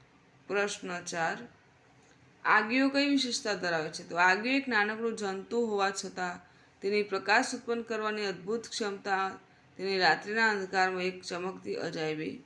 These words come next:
બનાવે છે. આગળ જોઈએ. પ્રશ્ન પાંચ,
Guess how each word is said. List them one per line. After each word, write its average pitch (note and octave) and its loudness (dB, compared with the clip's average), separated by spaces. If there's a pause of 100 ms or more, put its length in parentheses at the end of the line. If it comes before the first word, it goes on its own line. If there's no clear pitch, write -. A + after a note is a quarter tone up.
બનાવે D#3+ -4
છે. - -14 (580)
આગળ E3 -8
જોઈએ. F3 -10 (3500)
પ્રશ્ન F3+ -8
પાંચ, E3+ -12